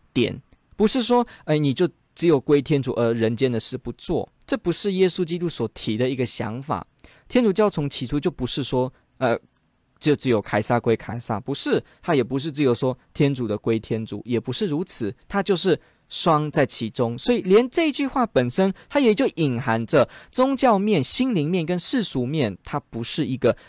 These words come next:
一刀两断的一个界定。所以从开始，从耶稣这样说，他就表示不是一个一刀两断的这个界定。当然，人，人们会说，“哎，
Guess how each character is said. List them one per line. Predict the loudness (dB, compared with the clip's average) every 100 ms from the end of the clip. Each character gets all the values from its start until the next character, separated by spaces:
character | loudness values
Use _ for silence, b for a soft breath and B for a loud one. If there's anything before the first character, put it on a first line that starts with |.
| b
一 | -6 -6 _
刀 | 2 4 4
两 | 2 0
断 | -2 -2
的 | -2
一 | -6
个 | -10
界 | -6 -4 -4 -4
定。 | -6 -4
所 | -2
以 | 0
从 | 0 -6
开 | -4 -2 -2
始， | -4
从 | -4 -2
耶 | -2
稣 | -2 -4
这 | -4
样 | -4
说， | -2 -2 -2 B B
他 | -2 2
就 | 2 0 0
表 | 2 2
示 | 0 -4
不 | -2 -2 0
是 | -2
一 | -4
个 | -6
一 | -8 -6 0
刀 | 2 4
两 | 2 0 -2
断 | -2
的 | -2 -2
这 | -6
个 | -6
界 | -2 0
定。 | 0
当 | 2 2
然， | 0 B B
人， | -4 -4 -2
人 | 0
们 | 0 0
会 | -2 -2
说 | 0 -2 -2
，“哎， | -4